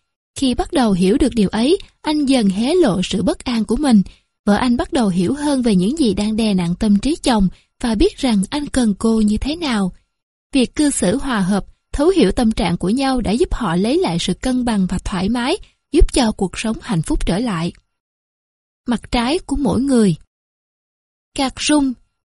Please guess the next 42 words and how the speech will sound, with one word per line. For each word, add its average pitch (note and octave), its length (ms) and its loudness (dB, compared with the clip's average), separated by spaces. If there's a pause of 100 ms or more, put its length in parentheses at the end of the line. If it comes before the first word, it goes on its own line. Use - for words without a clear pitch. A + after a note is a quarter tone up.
(280)
chuyên D#4+ 200 2
gia D4 300 2
lão B3+ 240 0
luyện G#3+ 300 2
người G#3+ 140 2
Thụy F#3 220 0
Sĩ F#3+ 280 -4
về A3 220 -2
tâm A3+ 240 -4
thần G#3 220 0
học, G3+ 240 -4 (340)
đã F3 160 -2
khuyên C4+ 280 0
con B3 200 0
người A3 320 2
nên A3+ 240 2
làm G3 180 0
quen G#3+ 280 -2
với A#3+ 100 -2
cái C4 300 -6
mà F4 120 -2
ông G#3+ 200 2
gọi F#3+ 220 -4
là G3 160 -2
mặt G3 200 0 (120)
trái A#3+ 240 -2
của A#3 160 -4
bản G3 240 -4
thân. C4 300 2 (580)
Thật - 200 -4
vậy, G3 420 0
trong C4 180 0
bản A3+ 180 -4
thân C4 200 0
mỗi F#3+ 140 2
người B3 280 2
luôn G#3 180 2
có C4+ 180 -4
một D#4+ 220 -6
phần G3+ 300 -2
tâm A3+ 200 0
hồn G#3+ 180 2